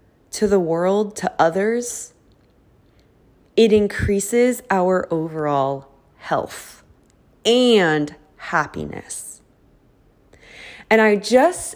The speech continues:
have to share this first one with you because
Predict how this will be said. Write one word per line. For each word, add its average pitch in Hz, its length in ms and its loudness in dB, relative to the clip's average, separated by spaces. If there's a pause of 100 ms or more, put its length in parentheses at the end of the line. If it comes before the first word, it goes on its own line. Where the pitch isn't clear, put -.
have - 680 -4
to 185 140 -6
share 180 540 -2
this 151 400 -4
first - 540 -2
one 147 300 -6
with 147 240 -8
you - 240 -8
because 160 680 -2